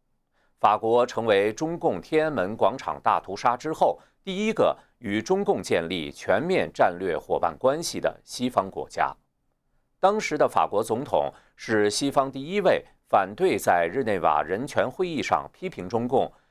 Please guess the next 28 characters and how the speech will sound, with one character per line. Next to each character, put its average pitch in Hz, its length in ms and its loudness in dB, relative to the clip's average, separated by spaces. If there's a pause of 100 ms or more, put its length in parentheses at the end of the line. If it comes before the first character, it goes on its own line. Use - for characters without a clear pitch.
(160)
第 170 140 -6
一 214 120 0
个 120 160 2
力 147 220 -4
主 82 340 -4 (140)
解 82 260 0
除 - 360 -4
欧 165 160 4
盟 90 280 -4
对 87 200 -2
华 82 240 2
武 80 180 -8
器 107 160 -10
禁 113 260 -4
运、 135 240 -2 (280)
为 127 200 4
中 202 220 -2
共 170 240 0
唱 76 300 -4
颂 82 280 -6
歌 143 220 2
的 98 260 0
西 131 240 -4
方 127 300 0
政 120 180 -2
府 - 140 -18
首 - 260 -8
脑。 80 240 -2